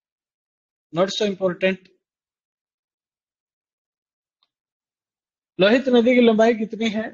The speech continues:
लोहित नदी की लंबाई है चार सौ पचास किलोमीटर दोस्तों। कहां पर मिलती है? पासीघाट, असम में मिलती है। कौन सी नदी में? ब्रह्मपुत्र नदी में मिलती है लोहित नदी दोस्तों।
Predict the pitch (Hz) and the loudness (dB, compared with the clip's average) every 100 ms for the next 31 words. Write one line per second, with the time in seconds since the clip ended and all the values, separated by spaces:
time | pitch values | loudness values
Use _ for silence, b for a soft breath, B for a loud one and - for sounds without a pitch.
0 | 190 202 240 233 214 208 214 208 196 208 | -2 0 0 -4 -6 -6 -4 -2 0 2
1 | 214 208 208 202 208 185 196 202 208 196 | 2 0 -2 -4 -8 -8 -2 -2 0 -2
2 | 190 185 185 185 180 202 208 _ _ _ | -2 -6 -6 -6 -6 -8 -12 _ _ _
3 | _ _ _ _ _ _ _ _ _ _ | _ _ _ _ _ _ _ _ _ _
4 | _ 202 196 247 269 262 254 226 254 262 | _ -2 0 2 2 2 0 0 0 0
5 | 262 233 226 262 208 202 196 160 190 - | 0 -2 0 -6 -2 0 -2 -4 -6 -4
6 | 233 226 214 196 196 202 208 240 _ _ | -4 -4 -4 -6 -2 -2 0 -4 _ _
7 | _ _ _ _ 202 226 240 220 196 214 | _ _ _ _ -2 0 0 0 0 0
8 | 214 196 214 220 196 202 185 180 202 208 | -2 -2 -2 -2 -4 -6 -4 -2 -2 -2
9 | 190 165 170 180 185 175 185 160 143 123 | -2 -2 -2 0 0 0 -2 -4 -6 -6
10 | 110 110 - _ | -14 -18 -20 _